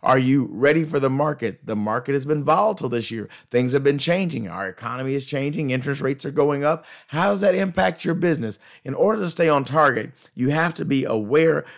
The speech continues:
of your surroundings. You have to be aware of what's going on. You have to continue to think through your business model. So stay on target. Now, now let's hop back in here. Uh, we've talked about these.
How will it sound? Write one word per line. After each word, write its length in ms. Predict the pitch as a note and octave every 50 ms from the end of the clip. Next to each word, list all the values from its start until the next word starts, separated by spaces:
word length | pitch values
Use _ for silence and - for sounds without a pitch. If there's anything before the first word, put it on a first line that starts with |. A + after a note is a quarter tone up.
| - -
of 160 | B2+ A#2+ A#2
your 160 | B2 B2+ B2+
surroundings. 640 | B2 - - A#2+ A#2 B2+ B2 A#2 A2+ G#2 G2+ G2+ A#2
You 80 | B2+ C3
have 140 | A#2+ A#2+
to 60 | B2 C3
be 100 | B2+ A#2+
aware 520 | G#2+ G2+ G2 G#2 C#3 E3 E3+ D#3+ D3+ - - - - -
of 160 | - A#2+ - A#2
what's 200 | C3 B2+ B2+ -
going 280 | - C#3 A#2+ A#2+ B2
on. 220 | A#2+ A2+ G#2+ G#2+ A#2+
You 120 | C3+ D3
have 140 | C#3+ - -
to 80 | - A#2
continue 440 | A#2 B2 A2 - D3+ E3+ D#3+ D3 D3
to 180 | - A#2 G#2 - - - - _
think 380 | _ _ D#3 F3 F3+ F3+ C#3+ -
through 420 | - - E3+ F3 E3+ D3+ C#3 B2+ - - _
your 240 | - - C#3+ D3+ D3
business 480 | A2+ B2 D3 F3 D#3+ - B2 A2+ G2 A2
model. 300 | A#2 A2 G#2 G#2 A2 G#2+
So 280 | - B2+ A#2+ G2+ - - - _
stay 260 | - - - F#3+ F#3 F3+
on 180 | E3+ D#3 C#3+
target. 420 | - C#3+ C3 A#2+ G2+ F#2 E2 D2 - - - - _
Now, 140 | - - E3
now 160 | - F3+ F#3+
let's 180 | G3+ G#3+ G3 -
hop 180 | E3+ D#3+ - -
back 200 | A#2+ A2 - G#2
in 80 | G2
here. 200 | F#2+ G2+ - - - - - - _ _
Uh, 140 | - E2 C#2+ A#2
we've 220 | C#3 D3 D3 C3+
talked 240 | - - - F#3+ -
about 240 | D#3 C3+ B2+ A2 G2
these. 280 | C3 C3 B2+ A#2 -